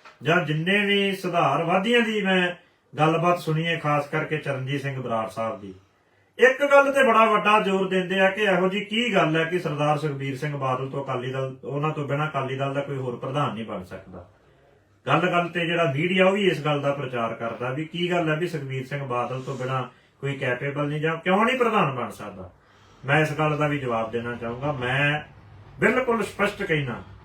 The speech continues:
ਸ-, ਸਰਦਾਰ ਸੁਖਬੀਰ ਸਿੰਘ ਬਾਦਲ ਦੇ ਵਿਜ਼ਨ ਵਰਗਾ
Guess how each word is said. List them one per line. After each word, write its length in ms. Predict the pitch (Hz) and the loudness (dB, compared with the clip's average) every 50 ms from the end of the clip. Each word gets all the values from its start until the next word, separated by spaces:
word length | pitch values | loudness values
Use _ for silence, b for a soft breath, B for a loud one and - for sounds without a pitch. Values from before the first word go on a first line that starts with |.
| - - - - - - - - - - _ _ _ _ - - _ - - _ _ _ | -20 -20 -20 -20 -20 -20 -20 -20 -20 -20 _ _ _ _ -20 -20 _ -20 -20 _ _ _
ਸ-, 320 | - - 165 160 - - | -2 -2 -2 -2 -2 -6
ਸਰਦਾਰ 440 | - - 143 143 147 151 170 190 190 | -8 -6 -2 2 4 6 8 8 6
ਸੁਖਬੀਰ 440 | 185 185 175 165 156 151 156 165 156 | 6 2 -2 -2 -2 0 -2 -2 -2
ਸਿੰਘ 240 | 156 - 180 180 175 | -4 -4 -4 -4 -2
ਬਾਦਲ 420 | 151 147 139 139 139 151 156 160 | 0 2 2 2 2 2 0 -2
ਦੇ 120 | 156 165 | -2 -2
ਵਿਜ਼ਨ 220 | 151 135 160 185 226 | -2 0 0 2 2
ਵਰਗਾ 500 | 220 220 202 180 170 160 147 135 - | 2 2 2 2 2 2 2 0 -2